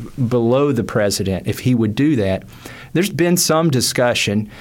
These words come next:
I know I'm using the I word here, but there's been some discussion about, um, impeaching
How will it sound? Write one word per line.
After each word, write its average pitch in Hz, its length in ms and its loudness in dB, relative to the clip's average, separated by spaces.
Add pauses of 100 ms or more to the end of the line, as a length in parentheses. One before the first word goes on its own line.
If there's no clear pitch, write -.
(220)
I 107 80 2
know 113 240 2
I'm 110 180 2
using 113 400 2
the 104 200 0
I 110 240 2
word 101 340 2
here, 104 240 0
but 110 180 -2
there's 113 200 0
been 131 240 0
some 143 260 2
discussion 120 680 0
about, 101 580 -2 (640)
um, 104 420 0
impeaching 113 800 0